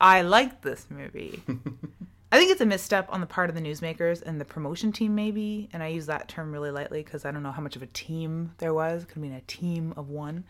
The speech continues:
Speaker 2: Well,
Speaker 1: Uh, between R L J and Caliber Media.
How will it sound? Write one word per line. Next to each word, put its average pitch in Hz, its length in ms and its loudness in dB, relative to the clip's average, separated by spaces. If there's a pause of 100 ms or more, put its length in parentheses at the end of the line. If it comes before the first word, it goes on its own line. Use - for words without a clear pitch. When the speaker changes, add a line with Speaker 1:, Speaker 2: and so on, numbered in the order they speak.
(120)
Speaker 2:
Well, 120 420 0 (760)
Speaker 1:
Uh, 80 140 -2
between 180 320 0
R 165 160 6
L 151 120 2
J 147 380 -2
and 139 480 -6 (160)
Caliber 135 360 -4
Media. - 400 -12